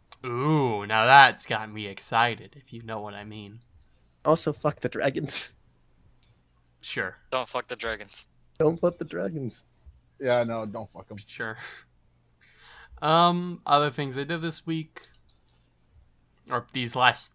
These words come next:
Speaker 1: few weeks, I guess. Um,
Speaker 2: Repurchase Skyrim V R.
Speaker 1: No, I did not pre-pur-,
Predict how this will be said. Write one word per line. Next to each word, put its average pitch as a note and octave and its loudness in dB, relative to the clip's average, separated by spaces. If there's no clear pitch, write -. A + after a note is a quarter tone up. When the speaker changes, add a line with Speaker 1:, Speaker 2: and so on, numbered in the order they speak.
Speaker 1:
few A#2 -10
weeks, A#2+ -8
I B2 -6
guess. B2 -8
Um, F#3 2
Speaker 2:
Repurchase A3+ 8
Skyrim G3+ 12
V F3+ 4
R. B2 8
Speaker 1:
No, D3 2
I C3 6
did B2+ -6
not C#3 -4
pre-pur-, C#3+ -8